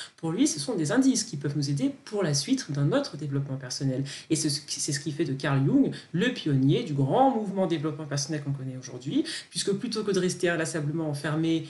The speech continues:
dans notre inconscient, il a préféré utiliser ces éléments pour pousser l'expérience existentielle encore plus loin, vers plus de dépassement de soi.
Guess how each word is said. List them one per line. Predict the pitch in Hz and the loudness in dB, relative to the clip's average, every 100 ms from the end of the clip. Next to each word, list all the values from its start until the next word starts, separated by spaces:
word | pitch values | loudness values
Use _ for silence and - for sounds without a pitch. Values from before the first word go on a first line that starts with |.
| - - | -14 -2
dans | 185 | 2
notre | 170 139 135 123 143 | 2 0 -2 -2 0
inconscient, | 139 139 139 - 240 262 - | -2 0 -4 -2 2 2 0
il | 165 139 | 0 0
a | |
préféré | 139 240 226 180 170 | -2 -6 -4 -2 -2
utiliser | 147 143 139 143 | -6 -6 -4 -2
ces | - 135 | -4 -6
éléments | 139 135 175 196 - _ - | -2 0 -2 -4 -12 _ -16
pour | 139 | -14
pousser | - 190 208 | -4 0 2
l'expérience | 175 - 175 156 151 143 | 2 0 -2 -2 -2 -2
existentielle | 139 - - 131 - 196 208 185 | -6 -8 -10 -8 -2 0 0 0
encore | 160 156 151 202 | -2 -4 -4 -6
plus | - 143 | -4 0
loin, | 143 190 | 0 2
vers | 139 139 | -2 -4
plus | 240 202 | -4 0
de | |
dépassement | 170 147 143 139 127 | 0 0 -4 -6 -8
de | |
soi. | - 120 - | -8 -10 -12